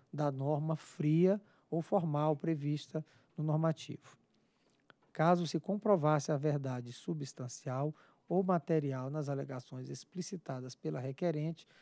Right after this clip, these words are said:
no pleito em análise. Portanto, valendo-se de análise mais minuciosa, a S R G solicitou ao A N S o envio de dados de geração de março de vinte,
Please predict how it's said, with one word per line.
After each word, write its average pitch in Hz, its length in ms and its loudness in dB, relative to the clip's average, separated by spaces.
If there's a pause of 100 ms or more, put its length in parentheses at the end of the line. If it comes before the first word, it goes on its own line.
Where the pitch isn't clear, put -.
(160)
no 214 140 -2
pleito 160 360 -2
em 165 40 0
análise. 127 540 -6 (420)
Portanto, 165 580 -2 (440)
valendo-se 165 600 2
de 165 120 2
análise 147 580 2
mais 131 400 -4
minuciosa, 165 960 -2 (380)
a 156 80 2
S 170 240 2
R 175 180 6
G 165 220 4
solicitou 190 720 4
ao 180 100 8
A 170 80 4
N 160 180 2
S 151 380 0 (340)
o 180 120 4
envio 180 280 4
de 180 120 0
dados 160 360 4
de 151 80 -2
geração 156 460 0
de 156 100 -4
março 151 360 -4
de 170 120 -4
vinte, 175 400 -4